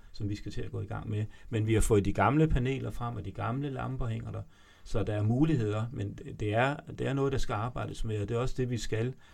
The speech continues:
i den kommende proces, fordi vi skal også ud og, og drikke en kop kaffe hos nogle fonde for at høre, om, om de ikke kunne tænke sig at være med på det her. Og det kan vi først gøre, når vi lige har kigget på den, og vi har snakket om, hvad vej skal vi gå,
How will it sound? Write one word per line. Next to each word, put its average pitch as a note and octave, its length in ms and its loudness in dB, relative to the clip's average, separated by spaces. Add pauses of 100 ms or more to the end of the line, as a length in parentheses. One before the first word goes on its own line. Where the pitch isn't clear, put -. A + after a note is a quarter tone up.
(120)
i - 60 -6
den G#2 100 -4
kommende A#2 320 0
proces, - 480 2
fordi G#2+ 180 -6
vi G#2 180 -2
skal A2+ 160 0
også B2 220 0
ud B2+ 80 2
og, G2+ 140 0 (520)
og G#2 120 -4
drikke A#2 180 2
en - 40 -2
kop A2 140 2
kaffe A#2 300 2
hos G#2 200 0
nogle G#2 140 -2
fonde B2+ 360 0
for A#2+ 220 -4
at G#2 60 0
høre, B2+ 160 0
om, A#2 140 -2
om G2 180 -4
de B2 100 -8
ikke B2+ 320 -6
kunne G#2 240 -6
tænke B2 240 -6
sig - 80 0
at F#2+ 80 -4
være G2+ 120 -2
med A#2 200 2
på A#2 140 10
det G#2 100 0
her. G#2 220 -4 (500)
Og G#2 80 -6
det C3+ 80 2
kan D#3 100 8
vi C3+ 80 8
først - 240 8
gøre, C#3 180 4
når C#3 120 0
vi A2+ 80 0
lige B2+ 220 2
har C3 120 0
kigget C#3+ 400 0
på B2+ 180 12
den, C3 140 -4
og F#2+ 100 -4
vi G2 80 -6
har G#2+ 60 -6
snakket A#2 380 -2
om, G#2+ 100 -4
hvad A#2 200 -4
vej A2+ 200 -4
skal A2 240 -8
vi F#2+ 80 -6
gå, - 320 -6